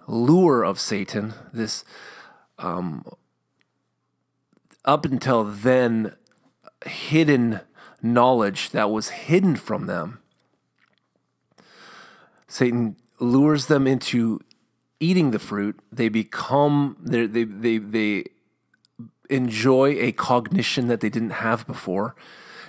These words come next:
And it's a cognition that's like God's. It's a godlike cognition. And so it was that at that point that Satan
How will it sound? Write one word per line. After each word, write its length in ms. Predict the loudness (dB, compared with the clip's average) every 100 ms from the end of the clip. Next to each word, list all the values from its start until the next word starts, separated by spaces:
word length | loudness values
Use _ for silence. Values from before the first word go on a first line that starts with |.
| -6
And 120 | -2
it's 140 | -2
a 60 | -2
cognition 600 | -2 0 0 0 -2 -2
that's 320 | -2 -2 -6 -14 -8
like 480 | -4 2 2 0 -6 -2
God's. 440 | 2 4 2 0
It's 140 | -4
a 60 | -4
godlike 720 | -2 2 4 2 0 -2 -2
cognition. 680 | -4 -6 -4 -6 -4 -6 -10 -14 -20 -20 -20 -20 -14 -8
And 80 |
so 440 | -2 2 4 4 0
it 120 | 0
was 520 | 0 0 -2 -4 -10 -16 _ _ _ _ _ _ _ _ _
that 380 | -10 0 2 4
at 180 | 2 2
that 180 | 2 2
point 320 | 0 0 0
that 160 | -2 -4
Satan 720 | -2 0 0 0 -2 -2